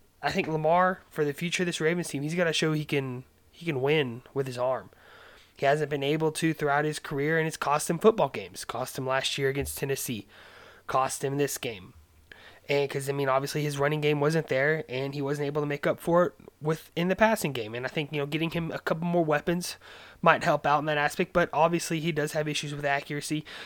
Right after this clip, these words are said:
He does have issues being consistent throwing the ball downfield. And that pick six he had was interesting because they don't really turn the ball over much in the, in the red zone.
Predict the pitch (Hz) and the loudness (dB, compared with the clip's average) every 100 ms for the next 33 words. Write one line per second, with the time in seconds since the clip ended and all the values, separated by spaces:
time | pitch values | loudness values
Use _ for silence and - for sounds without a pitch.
0 | - 151 143 143 - 143 139 - 143 - | -6 0 2 0 0 0 -2 -4 -4 -4
1 | - 143 139 139 - - 143 139 135 - | -4 -4 -6 -8 -12 -10 -8 -8 -8 -6
2 | 160 - 131 135 - 143 143 131 139 139 | -6 -6 -6 -8 -4 -2 0 -2 0 0
3 | 135 135 131 131 151 147 143 - - - | 0 -2 -2 -4 -2 -2 -2 -10 -16 -16
4 | - - - 139 151 - 185 151 - 190 | -16 -14 -8 -4 -4 -4 -6 -6 -2 -2
5 | - 185 165 160 165 165 160 143 143 165 | 0 0 0 2 2 2 -2 -6 -4 -2
6 | 170 185 170 175 170 160 165 156 170 165 | -2 -2 -2 0 0 -4 -2 0 2 0
7 | - - 165 180 196 202 180 190 226 160 | -4 -2 2 2 4 4 8 8 8 6
8 | 139 120 - 117 113 104 110 113 107 107 | 2 0 -2 -4 -4 -6 -6 -6 -4 -6
9 | 104 101 95 | -6 -8 -10